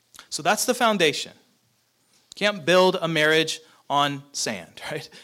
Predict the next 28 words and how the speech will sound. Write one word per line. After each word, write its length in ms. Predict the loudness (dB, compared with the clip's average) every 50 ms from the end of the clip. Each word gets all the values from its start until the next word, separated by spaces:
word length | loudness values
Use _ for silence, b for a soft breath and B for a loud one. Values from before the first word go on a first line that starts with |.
| B B
Jesus 300 | -14 -10 -8 -6 -4 -4
says, 400 | -2 -2 0 0 0 0 -2 -4 -10 _
"You 80 | -10 -6
could 140 | -6 -6 -6
hear 320 | -6 -4 0 0 0 0 2
a 100 | 2 2
lot 220 | 4 4 2 2
of 80 | 0 -2
sermons, 480 | -2 -2 -2 -4 -4 -6 -6 -8 -8
you 60 | -10 -10
could 160 | -10 -10 -12
hear 160 | -12 -10 -8
a 60 | -4
lot 180 | -2 0 0 0
of 100 | -2 -2
good 220 | -2 -4 -4 -4
things, 460 | -4 -2 0 0 0 0 -2 -4 -8 -10 B B B
but 100 | -10 -10
unless 300 | -8 -8 -8 -6 -6 -4
you 80 | -2 -2
actually 380 | -2 -2 -2 -4 -6 -4 -4
do 200 | -2 0 0 0
it, 120 | 0 0 -2
unless 300 | -6 -8 -8 -8 -8 -8
you 380 | -10 -10 -12 _ _ -2 0 2
actually 280 | 2 2 0 0 0 2
obey 360 | 2 2 4 4 4 4 4
it, 120 | 2 0